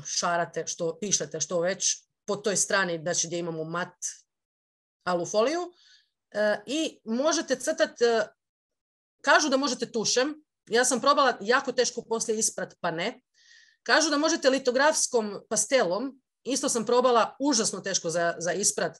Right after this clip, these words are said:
ne, ali sapunom. Znači, a kad imate onaj ka-, sapun u kamenu, dobro namočit kist i to onda nećete vidjet baš ka-, skoro ga nećete ni vidjet na, na matrici. Namočite kist i onda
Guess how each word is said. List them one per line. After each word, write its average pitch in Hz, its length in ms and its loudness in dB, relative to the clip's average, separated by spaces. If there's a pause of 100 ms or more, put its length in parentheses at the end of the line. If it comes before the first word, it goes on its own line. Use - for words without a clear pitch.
(140)
ne, 190 300 -4 (480)
ali 311 320 4
sapunom. 226 720 -2 (280)
Znači, 214 680 -4
a 208 100 2
kad 226 140 0
imate 269 220 2
onaj 247 140 2
ka-, 226 300 -4 (160)
sapun 226 440 -2
u 196 240 -4
kamenu, 285 500 0 (580)
dobro 214 300 4
namočit 240 440 2
kist - 520 -4 (340)
i 240 360 -4 (160)
to 277 140 6
onda 277 140 4
nećete 269 360 2
vidjet 208 280 -2
baš 180 280 0
ka-, 185 220 -4 (460)
skoro 247 240 6
ga 175 120 -2
nećete 175 380 -4
ni 175 100 -6
vidjet 170 260 -4
na, 160 240 -4
na 165 180 -6
matrici. 240 540 -4 (340)
Namočite 262 500 -2
kist 381 280 0
i 285 120 0
onda 247 440 4